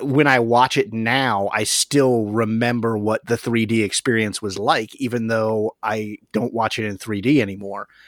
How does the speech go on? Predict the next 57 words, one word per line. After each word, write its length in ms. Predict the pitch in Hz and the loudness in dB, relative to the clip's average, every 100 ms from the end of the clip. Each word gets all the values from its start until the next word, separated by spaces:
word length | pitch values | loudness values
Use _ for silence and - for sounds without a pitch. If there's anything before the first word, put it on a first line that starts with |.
| _ - | _ -4
because 240 | 151 175 | 2 4
it 20 | 196 | 4
was 140 | 185 | 4
designed 520 | 170 156 170 214 220 | 2 2 0 0 -4
for 120 | - | -4
that. 220 | 101 87 - _ | -4 -4 -6 _
So 220 | - 135 | 2 4
it's 120 | 135 - | 4 2
easy 340 | 170 170 156 | -2 2 2
to 280 | 131 - 135 | 2 2 4
remember, 640 | 113 113 117 139 131 127 120 | 4 2 2 0 2 2 2
it's 160 | 107 | 0
easy 180 | 131 113 | -2 0
to 80 | 113 | 0
watch 280 | 113 117 123 | 0 0 -2
it 100 | 120 | -2
now 260 | 117 117 | -2 0
and 100 | 110 | -2
go 100 | 107 | -4
like, 180 | 113 104 104 | -4 -2 0
"Oh 100 | 123 | 2
yeah, 220 | 120 104 | 2 -2
this 320 | 101 120 - | -2 -2 -2
was 160 | 110 98 | -4 -4
like 240 | 98 95 | -6 -4
that." 320 | 120 117 101 _ _ _ | -2 0 -2 _ _ _
Whereas 320 | 135 139 131 | 2 4 4
there 140 | 123 131 | 4 4
are 120 | 123 | 6
other 180 | 127 147 | 4 4
movies 340 | 123 113 110 | 4 2 0
that 100 | 110 | 0
I've 160 | 110 104 | -2 -2
seen 180 | 123 110 | -4 -4
in 120 | 101 | -6
three 200 | 104 107 | -6 -6
D 200 | 101 98 | -6 -8
that 160 | 92 98 | -8 -6
are, 300 | 95 95 95 _ _ _ _ | -4 -4 -8 _ _ _ _
that, 160 | - 135 123 | 0 0 2
that 160 | 139 | 2
was 140 | 139 127 | 4 4
a 40 | |
miserable 420 | 131 139 139 135 | 6 4 4 4
experience 440 | 131 - 151 151 123 | 2 2 0 0 -2
specifically 440 | - 110 117 120 | -4 -2 0 -2
for 140 | 110 110 | -2 -2
the 80 | |
reasons 520 | 107 107 107 98 98 - | -2 -4 -6 -10 -12 -10
you 80 | |
mentioned. 360 | 104 139 - 95 | -4 -4 -4 -10
It 100 | 101 | -6
just 200 | 120 - | -6 -2
wasn't 260 | 113 104 101 | -2 -4 -8
designed 420 | 95 101 120 127 | -6 -4 -2 -4
for 80 | 90 | -8
that. 240 | 85 - | -12 -14